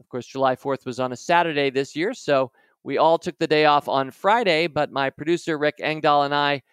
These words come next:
decided to do this one Thursday. And so I did this last Thursday because this week I'm at the beach. I'm in North Carolina. I think I have a mask on, not around the house and maybe not out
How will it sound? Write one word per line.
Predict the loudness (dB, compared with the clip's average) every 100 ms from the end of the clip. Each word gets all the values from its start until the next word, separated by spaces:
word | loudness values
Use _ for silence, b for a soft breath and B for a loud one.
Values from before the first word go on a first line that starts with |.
| _ _ _ -14
decided | -8 2 2 2 0
to | -4
do | 0
this | 0 0 -2
one | 0 0 -4 -16
Thursday. | _ -4 -2 0 0 2 2 -2 _ _ _ _ -18
And | -10
so | 0 2
I |
did | 2 -2
this | -4 0
last | 0 0 0
Thursday | -2 0 0
because | 0 -2
this | -2 -4 -2
week | -4 -4 0
I'm | 2 2 2
at | 0 2
the | -2
beach. | -4 -4 -4 -6 -4
I'm | -4 -2
in | -4
North | -2 -2 _
Carolina. | 0 2 2 0 -2 -4
I | -6 -6
think | -6 -2
I | 0
have | 0 -2
a |
mask | -2 0 0 -2 -4
on, | 0 0 0 -8 b b b b
not | 2 4
around | 4 4
the | 4
house | 4 2 0
and | -2
maybe | 0 2
not | 2 4
out | 4 2